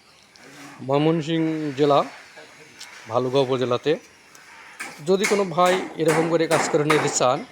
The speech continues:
তাহলে আমাদের স্ক্রিনে নাম্বার থাকবে, ডেসক্রিপশনে নাম্বার থাকবে, অবশ্যই যোগাযোগ করতে পারবেন। আমাদের বাড়ি হচ্ছে, অনেকে ফোন করে যে, "ভাই আপনাদের বাসা কোথায়?" আমাদের বাসা হচ্ছে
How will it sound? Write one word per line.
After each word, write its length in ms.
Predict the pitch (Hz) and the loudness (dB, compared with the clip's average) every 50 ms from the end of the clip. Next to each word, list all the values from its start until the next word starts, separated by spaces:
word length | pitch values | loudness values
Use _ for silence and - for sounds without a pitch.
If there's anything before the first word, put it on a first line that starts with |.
| - - - - - - - - - - - - - - - - - - - - - - - | -18 -20 -20 -20 -20 -20 -20 -20 -20 -20 -20 -20 -20 -20 -20 -20 -20 -20 -20 -20 -20 -12 -6
তাহলে 480 | - 139 135 139 143 147 143 139 139 147 - - - - - - - - | -2 0 2 4 4 2 2 0 -2 -4 -8 -14 -20 -20 -20 -20 -12 -8
আমাদের 280 | 156 151 147 139 151 143 | -4 -4 -2 -2 -2 -4
স্ক্রিনে 280 | - - - 160 151 | -4 -4 -2 0 0
নাম্বার 280 | 151 143 139 139 139 135 - | 0 0 0 0 -2 -2 -2
থাকবে, 300 | - 143 123 127 147 160 | -4 -6 -4 -4 -4 -4
ডেসক্রিপশনে 540 | 151 147 - - - - - - 143 139 139 | -4 -6 -8 -8 -10 -10 -8 -6 -4 -2 -2
নাম্বার 260 | 139 131 131 139 131 - | -2 -2 -4 -4 -6 -4
থাকবে, 300 | - 139 120 147 185 202 - - - - - - - | -4 -6 -6 -6 -8 -10 -10 -12 -16 -20 -10 -6 -4
অবশ্যই 360 | 156 147 131 - - 165 147 | -4 -4 -4 -4 -2 -2 0
যোগাযোগ 320 | 135 139 135 127 120 127 - | 0 0 0 0 -2 -4 -10
করতে 240 | - 131 - - 135 | -10 -10 -8 -8 -8
পারবেন। 340 | 110 117 110 107 127 160 214 - - _ - - - - - - - - - - - - - - 143 139 - 262 233 - - - - - - - - - - - - | -6 -6 -6 -6 -6 -6 -8 -8 -14 _ -20 -20 -20 -20 -20 -20 -20 -20 -20 -20 -20 -20 -20 -20 -20 -20 -20 -20 -20 -20 -20 -20 -20 -20 -20 -20 -20 -20 -20 -18 -12
আমাদের 340 | - 135 135 139 131 156 151 | -6 -4 -2 -2 0 0 0
বাড়ি 220 | 143 156 151 143 139 | 0 0 0 2 2
হচ্ছে, 520 | 147 151 - - - - 165 165 165 165 - - - - - | 0 -2 -2 -4 -2 0 2 2 2 0 -2 -10 -16 -8 -4
অনেকে 280 | - 156 165 165 180 180 | -2 0 2 2 0 0
ফোন 240 | - - 170 170 156 | 0 0 0 2 2
করে 160 | 165 160 160 | 2 2 2
যে, 80 | 156 | 2
"ভাই 120 | 156 151 160 | 2 2 2
আপনাদের 260 | 147 156 151 147 147 | 2 0 -2 -2 -2
বাসা 260 | 131 143 127 127 147 | 0 0 0 0 0
কোথায়?" 380 | 139 151 143 135 139 143 175 226 - - - - - - - - - - - - - - - - - - - - - - - - - - - - - - | -2 -2 0 0 0 0 -2 -4 -8 -16 -20 -20 -20 -20 -20 -20 -20 -20 -18 -16 -16 -16 -16 -18 -20 -20 -20 -20 -20 -20 -20 -20 -20 -20 -20 -20 -16 -8
আমাদের 300 | 135 135 147 147 151 156 | -4 -2 -2 0 0 0
বাসা 260 | 147 160 143 - 170 | 2 2 0 2 2
হচ্ছে 440 | 165 160 156 - - - 170 170 170 | 2 0 0 0 -2 0 0 2 2